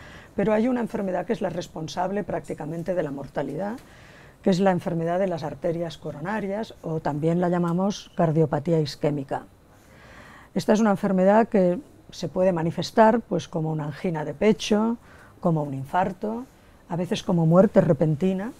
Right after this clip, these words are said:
esto es lo peor, y a veces sin previo aviso, otras veces como insuficiencia cardíaca, ¿eh? Y es una enfermedad en la que es importante, yo creo, conocer bien dos aspectos.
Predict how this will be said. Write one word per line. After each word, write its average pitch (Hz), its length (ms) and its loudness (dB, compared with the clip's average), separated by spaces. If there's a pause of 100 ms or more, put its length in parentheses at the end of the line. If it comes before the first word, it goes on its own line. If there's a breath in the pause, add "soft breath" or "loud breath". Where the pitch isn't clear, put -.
esto - 180 -10
es 151 140 -8
lo 185 120 -2
peor, 190 400 -6 (360)
y - 20 -12
a 151 60 -12
veces 151 280 -12
sin 151 180 -12
previo 175 360 -8
aviso, 208 520 -8 (760 loud breath)
otras 180 300 4
veces 170 300 0
como 165 240 4
insuficiencia 165 720 0
cardíaca, 156 680 2 (360)
¿eh? 196 160 -8 (580 loud breath)
Y 214 120 6
es 220 100 6
una 247 140 2
enfermedad 233 640 0
en 202 160 -2
la 185 140 -2
que 180 420 -2 (280)
es 185 140 -6
importante, 214 920 4
yo 175 200 -4
creo, 208 300 -4
conocer 190 400 -6
bien 190 200 -4
dos 170 160 -6
aspectos. 170 680 -8